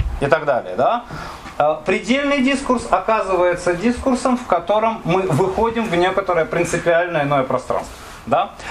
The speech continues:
Э, примеров тому в истории философии, э, в том числе примеров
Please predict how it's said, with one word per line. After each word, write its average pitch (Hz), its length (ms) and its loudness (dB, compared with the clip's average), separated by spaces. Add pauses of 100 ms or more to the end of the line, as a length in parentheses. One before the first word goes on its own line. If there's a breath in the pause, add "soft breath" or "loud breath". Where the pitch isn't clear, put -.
(460 loud breath)
Э, 139 300 2
примеров 269 540 0
тому 226 280 0
в 190 80 0
истории 208 360 0
философии, 233 680 0
э, 165 440 2
в - 80 -10
том 247 220 2
числе 220 340 0
примеров 190 500 0